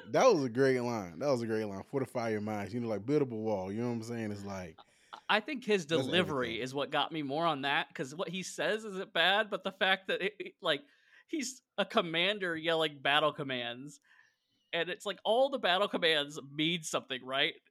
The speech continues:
Speaker 2: And it's just like, "Fortify your," but what does that mean? <laughs> Like, what am I supposed to do? If that guy, the guy she was, that she picked out had a fortified mind, who then started second guessing himself because that line was screamed out by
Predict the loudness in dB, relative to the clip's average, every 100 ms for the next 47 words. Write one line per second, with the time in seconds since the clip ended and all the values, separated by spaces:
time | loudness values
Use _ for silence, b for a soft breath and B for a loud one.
0 | -10 -10 -8 -8 -6 -8 -4 2 4 8
1 | 6 6 2 0 0 -2 -2 -2 -4 -4
2 | -4 -4 -4 -4 -4 -2 4 4 8 8
3 | 8 6 -2 -2 -6 0 0 0 -6 -6
4 | -4 -2 -2 -4 B B -4 -2 0 2
5 | 0 0 0 2 2 -2 B -2 2 4
6 | 4 2 0 0 2 2 -4 _ _ _
7 | _ -4 -4 -2 -2 0 4 8 8 8
8 | 2 _ _ _ 2 4 4 2 0 2
9 | 0 2 2 4 2 -2 -10 -2 2 2
10 | 2 2 2 2 2 4 4 6 4 4
11 | -2 0 -2 -2 -2 -2 0 2 4 4
12 | 4 2 0 -4 -2 0 2 2 2 -2
13 | -4 -6 -6